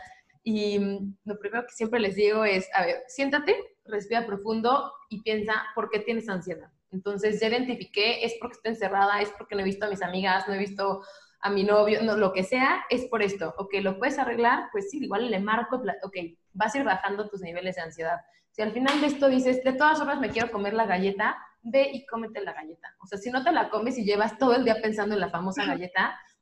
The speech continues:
Speaker 1: solo vas a generar más y más y más ansiedad. Eso, eso es por un lado. Si ya identificaste que es, "No, nada más es que tengo ansiedad y me la quiero comer", sin hablarle a nadie, pues cómetela, pero de manera consciente. O sea, como hacer esa conexión de un,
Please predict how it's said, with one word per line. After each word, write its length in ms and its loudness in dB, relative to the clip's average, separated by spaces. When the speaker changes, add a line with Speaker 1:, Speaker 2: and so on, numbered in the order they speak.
Speaker 1:
solo 240 2
vas 140 4
a 60 4
generar 340 4
más 340 0
y 80 -4
más 320 0
y 40 -2
más 180 -4
ansiedad. 400 -8
Eso, 200 -2
eso 280 0
es 220 -10
por 120 -2
un 80 2
lado. 160 4
Si 120 -6
ya 100 0
identificaste 760 -2
que 140 0
es, 120 -4
"No, 160 0
nada 160 4
más 160 0
es 80 -8
que 100 -6
tengo 220 -6
ansiedad 300 -2
y 80 -4
me 80 -4
la 180 -2
quiero 240 -6
comer", 400 -4
sin 240 -4
hablarle 440 4
a 20 0
nadie, 520 0
pues 240 -4
cómetela, 500 -2
pero 160 -2
de 100 -4
manera 360 -2
consciente. 400 -6
O 20 -12
sea, 140 -4
como 240 -4
hacer 260 0
esa 240 -2
conexión 500 -4
de 160 0
un, 460 0